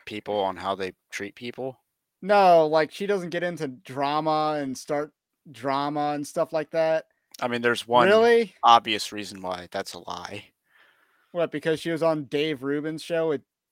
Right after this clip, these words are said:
Speaker 2: Blair White years ago?
Speaker 1: No, I was gonna say 'cause she's a woman, but
Speaker 2: And then,
Speaker 1: hey-o.
Speaker 2: oh, come on. Uh, but no, come on. She was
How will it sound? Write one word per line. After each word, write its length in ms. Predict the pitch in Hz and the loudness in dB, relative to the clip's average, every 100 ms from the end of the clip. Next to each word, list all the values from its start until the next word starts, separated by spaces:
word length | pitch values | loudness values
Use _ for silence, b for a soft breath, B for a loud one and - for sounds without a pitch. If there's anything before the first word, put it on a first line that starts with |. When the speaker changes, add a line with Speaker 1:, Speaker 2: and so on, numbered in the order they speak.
| _ | _
Speaker 2:
Blair 300 | 135 143 147 | -6 -4 -4
White 280 | 131 123 143 | -4 -6 -6
years 340 | 165 151 165 165 | -8 -10 -8 -8
ago? 440 | 175 185 190 190 - | -6 -4 -4 -8 -2
Speaker 1:
No, 100 | 123 | 4
I 140 | 110 | 4
was 160 | 104 - | 4 -4
gonna 160 | 107 | -10
say 200 | 98 104 | -8 -8
'cause 160 | 92 95 | -8 -14
she's 200 | - 92 | -14 -14
a 60 | 95 | -8
woman, 380 | 110 98 95 101 | -8 -8 -12 -10
but 200 | 101 107 | -8 4
Speaker 2:
And 140 | - - | 10 10
then, 240 | 156 110 | 8 2
Speaker 1:
hey-o. 200 | 104 113 | 2 -4
Speaker 2:
oh, 440 | 156 151 147 135 123 - | -2 2 2 0 -4 -10
come 200 | 160 120 | -10 -10
on. 200 | 90 90 B B 220 160 | -12 -18 B B -20 2
Uh, 300 | 185 185 180 | 6 8 6
but 260 | 202 196 190 | 2 -4 0
no, 600 | 208 180 147 135 127 - | 4 4 4 0 -4 -8
come 180 | - 208 | -8 -4
on. 280 | 139 123 120 | -2 -2 -6
She 220 | - 233 | -10 -6
was 280 | 202 156 - | -6 -6 -10